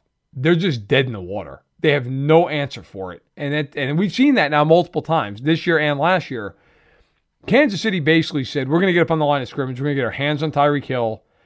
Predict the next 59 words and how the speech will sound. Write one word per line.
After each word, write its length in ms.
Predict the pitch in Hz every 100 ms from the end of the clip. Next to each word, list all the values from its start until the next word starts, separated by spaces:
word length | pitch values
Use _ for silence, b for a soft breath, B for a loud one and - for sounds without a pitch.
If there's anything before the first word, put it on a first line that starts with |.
| _ _ -
We're 80 |
gonna 180 | 151 135
reroute 500 | 117 165 175 147 143
him. 180 | 143 135 _ _ _ _ _
We're 140 | 160
gonna, 160 | 160 131
we're 160 | 170 143
gonna 160 | 139
cause 260 | - 160 170
problems." 260 | 151 160
And 80 | 233
look, 140 | 233 -
who 140 | 196
knows 180 | 208 165
them 100 | 175
better 200 | 185 180
than 140 | 160
the 60 | 135
Chiefs, 420 | - 190 - - _ _
right? 140 | 139 165
I 60 |
mean, 160 | 160 156
they 160 | 170 190
know 480 | 185 123 107 131 -
what, 260 | 147 160
what 180 | 151 147
can 180 | 151 139
cause 260 | 143 139 131
some 120 | 120
issues. 380 | 107 147 156 139
And 120 | 147
they 160 | 151 160
actually 320 | 247 - 175
went 140 | 160 151
back 260 | 147 147
and 80 | 143
watched 280 | 135 127 -
practice 460 | - 190 185 107 -
tape 340 | 110 73 - _ _ _ _ _ _ _
of 220 | 139 131
a 40 | 131
couple 200 | 165 151
of 60 |
years 200 | 151 160
ago 160 | 139 131
to 80 | 117
try 160 | 143
to 60 | 127
figure 200 | - 127
out 40 |
how 80 | 110
to 60 | 95
stop 320 | - 95 -
him. 120 | - _ _ _ _
They 140 | - 160
went 160 | 190
back 280 | 170 165 156
and 160 | 143 131
watched 460 | 139 147 - -